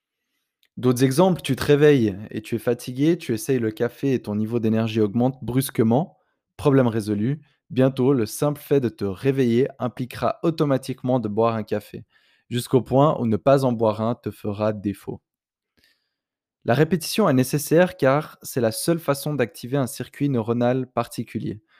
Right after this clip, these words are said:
associé à l'habitude que tu veux construire. C'est pour cette raison qu'une habitude qui demande peu d'effort mental est beaucoup plus facile à adopter qu'une habitude qui demande de l'entraînement,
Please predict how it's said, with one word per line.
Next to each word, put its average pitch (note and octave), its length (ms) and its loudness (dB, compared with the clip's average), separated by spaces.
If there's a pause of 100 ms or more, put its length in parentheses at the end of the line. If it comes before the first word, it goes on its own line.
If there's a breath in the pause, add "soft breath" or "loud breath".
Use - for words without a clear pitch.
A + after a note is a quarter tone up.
(180)
associé D3 680 0
à A2+ 80 0
l'habitude B2 480 -2
que B2+ 100 -8
tu - 160 -14
veux C#3 140 -4
construire. A#2+ 640 -10 (680)
C'est - 180 2
pour C3 140 2
cette D#3 200 2
raison D3 360 6
qu'une C3 260 0
habitude C3 460 0
qui - 140 -4
demande A2 400 2
peu D#3+ 120 6
d'effort B2 360 4
mental C#3 480 0 (340 soft breath)
est A2+ 120 0
beaucoup E3 420 0
plus C#3+ 160 -2
facile C#3 420 0
à A#2+ 60 6
adopter A#2 480 0
qu'une A2 180 -2
habitude A2 420 -4
qui - 140 -8
demande A#2 300 2
de A2+ 60 2
l'entraînement, G#2+ 580 -4